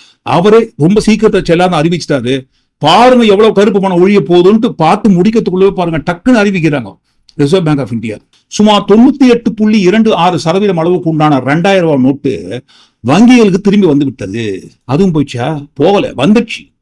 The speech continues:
ரெண்டாயிரம் ரூபாய் நோட்டு மூலமாக பதுக்கி வைத்திருக்கும் கருப்பு பணத்தை எப்படியாவது மீட்டெடுக்கலாம்னு இவங்க போட்ட டூ பாயிண்ட் ஜீரோ செல்லாதுன்னு, ரூபா நோட்டு செல்லாதுன்னு போட்ட திட்டம் டூ பாயிண்ட் ஜீரோவும் பாருங்க, இவங்க காலை வாரிச்சு.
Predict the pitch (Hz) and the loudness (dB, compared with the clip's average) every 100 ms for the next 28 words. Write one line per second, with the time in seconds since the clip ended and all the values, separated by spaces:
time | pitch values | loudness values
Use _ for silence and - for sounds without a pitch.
0 | _ _ _ _ - 143 208 214 202 190 | _ _ _ _ -6 0 2 2 0 0
1 | 190 185 190 196 175 180 185 175 170 151 | 0 0 0 0 0 0 0 0 -2 -2
2 | 175 180 175 170 160 165 180 180 170 175 | -2 -2 -2 0 0 0 0 0 -2 -2
3 | 170 156 165 175 175 160 151 135 156 160 | -2 -2 -4 -2 -2 0 0 0 -2 -2
4 | 160 - 196 - 175 143 131 156 143 - | -4 -2 -4 -2 -2 0 2 2 0 -4
5 | - 135 170 165 143 127 143 170 160 135 | -6 -2 -2 0 -2 0 0 0 0 -2
6 | 131 139 156 156 160 147 _ _ 160 180 | -4 -2 -2 -2 -6 -8 _ _ -2 0
7 | 175 147 151 160 147 208 214 185 135 180 | 0 -2 -2 -2 0 -2 0 -2 2 4
8 | 196 180 151 143 123 - 143 151 202 175 | 4 2 -2 -4 -6 -6 -8 -4 -2 0
9 | 185 180 143 135 113 - | 0 0 -2 -4 -10 -18